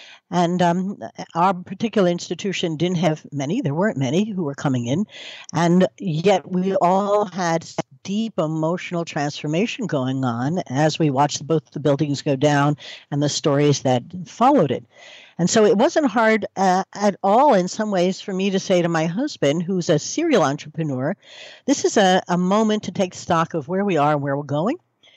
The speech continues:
And, um, he's built several businesses, all very successfully. And he said, "Well, you've always wanted to be in business for yourself. Maybe this is a good time to do it." Uh, it was a great conversation about moments. And so I launched my business.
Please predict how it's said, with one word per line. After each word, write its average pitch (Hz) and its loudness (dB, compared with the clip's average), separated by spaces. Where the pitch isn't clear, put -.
And, 170 2
um, 170 2
he's 214 -4
built 196 0
several 175 0
businesses, 151 -2
all 147 0
very 165 -2
successfully. 147 0
And 139 0
he 160 -2
said, 147 -2
"Well, 147 -4
you've 151 -2
always 247 4
wanted 180 4
to 180 -4
be 180 4
in 160 2
business 170 0
for - -12
yourself. 156 2
Maybe 190 2
this 196 0
is 185 -2
a 180 0
good 170 -2
time 156 -2
to - -10
do 240 2
it." - 0
Uh, 202 -2
it 190 -2
was 165 -4
a 156 -4
great 190 -2
conversation 190 0
about 151 2
moments. 202 -2
And 208 2
so 208 2
I 214 2
launched 196 2
my 220 -4
business. 202 -6